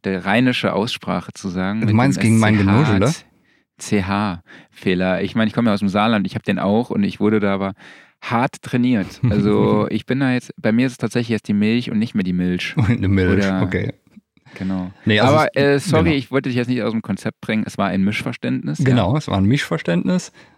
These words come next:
Speaker 2: Ähm, ich hab nämlich kein, äh, Shotgun-Mikrofon von Zoom benutzt, sondern an dem Zoom H sechs hing einfach nur das X Y-Mikrofon von Zoom dran. Und das Shotgun-Mikrofon unten drunter, das war ein Rode N T G zwei.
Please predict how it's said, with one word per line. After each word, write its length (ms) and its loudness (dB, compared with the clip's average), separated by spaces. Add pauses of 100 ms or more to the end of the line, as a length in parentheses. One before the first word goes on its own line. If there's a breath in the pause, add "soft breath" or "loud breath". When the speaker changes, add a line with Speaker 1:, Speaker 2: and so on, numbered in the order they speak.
(100)
Speaker 2:
Ähm, 340 2 (540)
ich 100 -4
hab 100 -2
nämlich 300 2
kein, 320 2
äh, 320 -2
Shotgun-Mikrofon 880 0
von 180 0
Zoom 220 2
benutzt, 440 -2
sondern 540 2 (280)
an 160 2
dem 200 2
Zoom 260 0
H 140 -2
sechs 240 -2
hing 200 0
einfach 320 0
nur 140 4
das 120 -2
X 160 -8
Y-Mikrofon 1080 -2
von 180 -2
Zoom 240 2
dran. 300 0 (500 soft breath)
Und 160 -2
das 120 0
Shotgun-Mikrofon 920 0
unten 300 -2
drunter, 480 2
das 180 -2
war 200 0
ein 340 0 (100)
Rode 320 0
N 100 0
T 120 0
G 140 0
zwei. 420 0